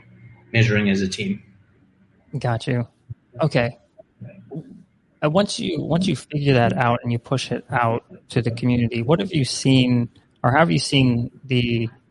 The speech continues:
Speaker 2: conversations within the community change?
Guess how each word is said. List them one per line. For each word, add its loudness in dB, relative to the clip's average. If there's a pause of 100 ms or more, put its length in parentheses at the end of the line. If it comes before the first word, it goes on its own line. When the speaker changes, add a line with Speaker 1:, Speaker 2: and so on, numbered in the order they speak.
Speaker 2:
conversations 2
within 0
the -6
community 0
change? -4